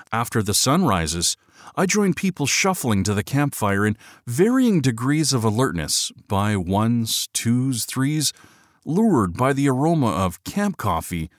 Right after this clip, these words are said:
and the warmth of the flames. It's mid-June, but still chilly in the morning.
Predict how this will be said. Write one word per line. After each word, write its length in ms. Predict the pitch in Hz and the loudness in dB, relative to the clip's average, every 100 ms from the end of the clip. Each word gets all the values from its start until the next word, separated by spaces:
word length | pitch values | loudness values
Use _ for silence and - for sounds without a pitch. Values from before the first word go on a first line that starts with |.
| _ - | _ -2
and 140 | 127 | 0
the 80 | 120 | 2
warmth 500 | 110 127 139 - - | 0 0 0 -2 -4
of 140 | 110 | -4
the 80 | 95 | -4
flames. 640 | - 135 117 76 62 - _ _ _ _ _ - - - | -4 -2 0 -2 -4 -6 _ _ _ _ _ -20 -14 -2
It's 200 | 143 151 | 0 2
mid-June, 680 | 160 202 113 131 175 92 - _ - - | 2 2 0 2 4 2 -2 _ -20 -4
but 200 | 139 - | -4 -2
still 360 | - - 262 294 - | -2 -2 0 -4 -2
chilly 480 | - - 226 120 98 | -2 2 2 2 2
in 100 | 98 | 2
the 60 | |
morning. 420 | 110 135 110 76 | 2 2 2 -2